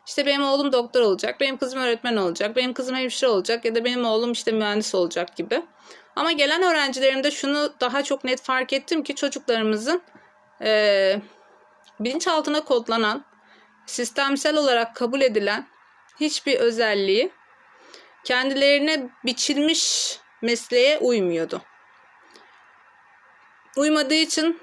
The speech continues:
çocuklar bir taraftan karmaşa içerisindeydi. Diğer taraftan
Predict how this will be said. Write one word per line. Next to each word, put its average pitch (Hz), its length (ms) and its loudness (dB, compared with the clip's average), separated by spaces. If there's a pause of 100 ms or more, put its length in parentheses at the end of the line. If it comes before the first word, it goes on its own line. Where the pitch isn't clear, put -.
çocuklar 285 560 -2
bir 285 100 -6
taraftan 285 500 -2
karmaşa 240 540 -2
içerisindeydi. 196 1040 0 (180)
Diğer 262 260 0
taraftan 285 600 -2